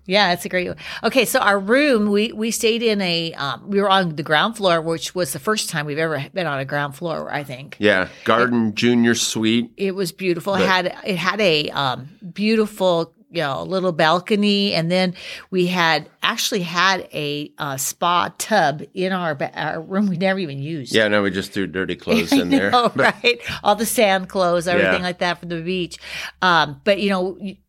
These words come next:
Speaker 1: in your room, they, you had liquor, uh, endless supply,
Speaker 2: Yeah.
Speaker 1: water, uh, you know,
Speaker 2: Yeah, the
Speaker 1: soft
Speaker 2: little
Speaker 1: drinks.
Speaker 2: fridge they keep stocking every day. Um, the restaurants are nice.
Speaker 1: Yeah,
Speaker 2: Cindy and
Speaker 1: we
Speaker 2: I like to
Speaker 1: enjoyed 'em.
Speaker 2: look nice when we go out for dinner at night.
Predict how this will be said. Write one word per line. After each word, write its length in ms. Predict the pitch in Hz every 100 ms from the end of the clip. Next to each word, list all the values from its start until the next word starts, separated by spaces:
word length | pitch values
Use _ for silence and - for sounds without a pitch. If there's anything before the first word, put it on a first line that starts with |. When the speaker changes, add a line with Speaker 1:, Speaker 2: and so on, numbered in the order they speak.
| _ _ _
Speaker 1:
in 140 | 214
your 120 | 220 170
room, 260 | 180 214
they, 200 | 208 160 165
you 140 | 170
had 180 | 156 156
liquor, 480 | 170 180 208 214 208 - - -
uh, 260 | 180 - - - - - - - 220
endless 320 | 196 196 175
supply, 680 | - - 160 143 147 180 - -
Speaker 2:
Yeah. 240 | 139 185
Speaker 1:
water, 680 | 165 165 185 185 190 185 165 -
uh, 460 | - 143 127 123 - 202 - _ -
you 100 | 180
know, 40 | 147
Speaker 2:
Yeah, 60 | 151
the 80 | -
Speaker 1:
soft 180 | 127 113
Speaker 2:
little 80 | 117
Speaker 1:
drinks. 240 | 120 180 190
Speaker 2:
fridge 360 | 113 117 113
they 140 | 113 104
keep 240 | 120 110
stocking 540 | - 104 101 104 117
every 220 | 104 101 98
day. 400 | 101 101 104 - _ - -
Um, 480 | 120 117 95 82 - _
the 120 | 117
restaurants 600 | 113 180 - 123 95 80 104
are 60 |
nice. 360 | 92 87 80 -
Speaker 1:
Yeah, 120 | 285
Speaker 2:
Cindy 240 | 151 -
and 80 | 123
Speaker 1:
we 40 | 117
Speaker 2:
I 60 |
like 180 | 123 123
to 40 | 185
Speaker 1:
enjoyed 160 | 202 151
'em. 60 |
Speaker 2:
look 160 | 139 135
nice 380 | 98 95 104 -
when 140 | 113
we 80 | 101
go 240 | 98 98 95
out 260 | 98 95
for 80 | 95
dinner 300 | 87 95 95
at 100 | 87
night. 400 | 73 92 92 98